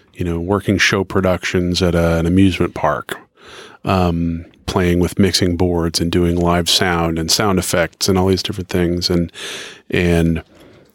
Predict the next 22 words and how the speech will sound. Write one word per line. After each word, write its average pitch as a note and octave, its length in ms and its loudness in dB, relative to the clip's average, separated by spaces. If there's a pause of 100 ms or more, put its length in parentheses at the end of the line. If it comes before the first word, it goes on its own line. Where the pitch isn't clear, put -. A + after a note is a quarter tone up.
(240)
you G#2 180 -2
know, E2+ 120 -2
I F2 120 2
was F#2 180 0
doing E2+ 460 0
video F#2 360 4
editing F2 460 2
and E2+ 100 2
audio F2 400 2
editing, E2+ 640 -2 (140)
you A#2 160 -2
know, F2 400 -2 (540)
when G2 160 2
it F#2+ 40 4
was F#2+ 120 2
a F#2+ 60 2
lot E2+ 240 2
harder F#2 360 0
than F2+ 160 0
it F#2 120 2
is F2+ 180 0
now. E2+ 440 -2